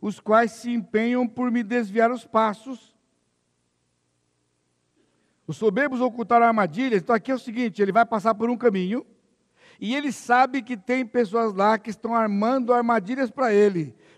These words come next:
Então, estão armando ciladas para ele. Então, de antemão, ele coloca o Senhor no circuito. "Ah, você precisa aprender isso aqui."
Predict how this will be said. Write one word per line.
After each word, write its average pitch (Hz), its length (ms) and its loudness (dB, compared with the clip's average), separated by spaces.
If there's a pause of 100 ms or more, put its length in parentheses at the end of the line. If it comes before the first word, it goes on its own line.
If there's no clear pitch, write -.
(100)
Então, 233 220 0
estão 233 240 0
armando 254 560 4
ciladas 247 560 0
para 233 260 0
ele. 202 400 6 (300)
Então, 262 340 2
de 220 220 0
antemão, 262 1160 2 (460)
ele 226 220 2
coloca 214 360 0
o - 20 -20
Senhor 202 140 -4
no 202 80 -6
circuito. 185 520 -2
"Ah, 233 300 6
você 214 440 0
precisa 202 320 -6
aprender 190 420 -2
isso 165 120 -10
aqui." 139 280 -16